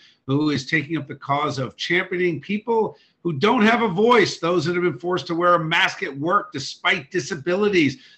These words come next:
those that have been forced to take a vaccine despite the fact that they have natural immunity and don't want the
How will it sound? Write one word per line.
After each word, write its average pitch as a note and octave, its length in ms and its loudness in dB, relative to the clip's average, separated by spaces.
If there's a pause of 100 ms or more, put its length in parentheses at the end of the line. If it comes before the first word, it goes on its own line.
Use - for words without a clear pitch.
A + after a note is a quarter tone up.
those D3+ 260 2
that F3 120 0
have D#3+ 80 0
been D3 160 0
forced F3+ 320 -4
to C#3 100 -12
take F3 300 -4
a D#3+ 80 -4
vaccine F3 720 -2
despite D#3 400 -6
the C3+ 80 -18
fact F3 260 -2
that D#3+ 100 -14
they D#3+ 240 -2 (180)
have E3+ 220 0
natural F#3+ 440 0
immunity F#3+ 500 2
and F#3+ 240 0
don't A3 320 2
want G#3 380 2 (160)
the D3+ 280 -2